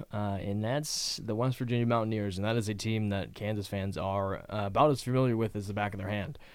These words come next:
in, in just the fact that we've seen them a lot. And they have, uh, not only one of the most experienced backcourts, uh, in, in Javon Carter and Daxter Miles, but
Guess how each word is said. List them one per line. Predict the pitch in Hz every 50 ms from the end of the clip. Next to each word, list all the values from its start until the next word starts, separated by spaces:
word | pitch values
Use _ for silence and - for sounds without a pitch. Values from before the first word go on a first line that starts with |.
| - - - - - - - -
in, | - 90
in | 82 - 90 113 107 - - 117 110 101
just | 107 113 -
the | - -
fact | - 110 110 101
that | 107 95 - -
we've | - 104 98
seen | - - 127 127
them | 120 113
a | 110 110
lot. | 110 110 110 110 -
And | 101 113 110
they | 123 139 175
have, | 196 202 190 170 143 120 107 - - - - - - - - -
uh, | 113 110 107 104 104 101 101 92 -
not | 117 120 123 131
only | 139 143 143 139
one | 131 127 123 123
of | 120
the | 117
most | 117 117 117 -
experienced | - 101 - - - 135 143 151 147 139 127 107 101
backcourts, | 120 117 123 120 - - 123 123 127 117 - - - - - - - -
uh, | 95 98 98 98 80
in, | 101 113 110
in | 101 98 113 107 104
Javon | 104 104 104 104 104 104
Carter | 104 - 117 110 110 110 107 76
and | 71 95 98
Daxter | 95 101 92 104 - - - 113
Miles, | 101 98 110 131 143 127 101
but | - - 113 110